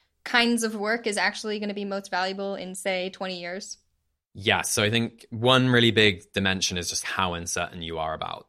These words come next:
Speaker 2: the priorities, which could be priorities about which problems are most pressing. And remember, again, this is, like, priorities over the next couple of decades, 'cause that's the kind of planning horizon for careers. So that does seem pretty uncertain, like, what will be the top priority in twenty or thirty years.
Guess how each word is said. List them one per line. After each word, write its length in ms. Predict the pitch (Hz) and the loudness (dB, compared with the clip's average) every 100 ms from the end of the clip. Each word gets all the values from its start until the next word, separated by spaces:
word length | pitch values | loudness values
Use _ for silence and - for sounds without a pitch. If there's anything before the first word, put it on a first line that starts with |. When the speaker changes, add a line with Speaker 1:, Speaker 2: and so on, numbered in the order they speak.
| _ | _
Speaker 2:
the 60 | 92 | -14
priorities, 720 | - 82 82 - - - - _ _ _ | -6 -4 -6 -10 -8 -8 -8 _ _ _
which 240 | 107 - | -2 -2
could 300 | - 120 110 | 2 2 2
be 500 | 107 101 95 90 - - | 2 2 0 -2 -8 -4
priorities 360 | 95 90 95 | 0 0 -4
about 300 | 85 82 80 | -4 -4 -2
which 340 | 95 90 - - | -6 -4 -6 -4
problems 400 | 101 95 117 135 | -2 2 2 0
are 40 | |
most 180 | 139 139 | -2 -4
pressing. 480 | - 156 170 170 160 _ _ _ _ | -4 -4 -4 -6 -8 _ _ _ _
And 220 | 92 92 | -6 -2
remember, 320 | 98 104 98 | 4 4 4
again, 240 | 92 95 95 | 2 2 0
this 160 | 95 | -2
is, 80 | 98 | 0
like, 180 | 92 85 | -2 0
priorities 440 | 104 98 - 92 | 2 2 2 -2
over 200 | 95 87 | 0 0
the 100 | 82 | -2
next 180 | 92 95 | -2 -4
couple 220 | - 95 | -4 -6
of 80 | 85 | -4
decades, 480 | 95 92 80 80 - | -2 -2 -4 -8 -10
'cause 340 | - 80 - _ | -10 -12 -14 _
that's 260 | 92 90 - | -4 -4 -6
the 200 | 90 85 | -6 -4
kind 160 | 92 | -6
of 80 | 82 | -10
planning 300 | - 92 87 | -4 -2 -2
horizon 460 | 85 82 80 80 80 | -6 -4 -6 -8 -14
for 120 | 85 | -16
careers. 560 | - 85 82 98 - - _ _ _ _ _ | -6 -6 -6 -6 -8 -10 _ _ _ _ _
So 80 | - | -4
that 140 | 95 87 | -2 2
does 200 | 104 113 | 0 0
seem 200 | 87 80 | -4 -6
pretty 160 | 85 | -6
uncertain, 500 | 80 80 - 80 92 | -6 -6 -8 -8 -10
like, 160 | 87 80 | -12 -12
what 460 | 92 90 80 - - | -14 -8 -8 -8 -8
will 80 | |
be 100 | 87 | -8
the 80 | 85 | -8
top 200 | - - | -10 -12
priority 360 | - 95 92 - | -8 -8 -6 -10
in 120 | 104 | -10
twenty 180 | - 101 | -10 -12
or 60 | |
thirty 300 | 98 - - | -12 -14 -14
years. 320 | - - - | -14 -12 -12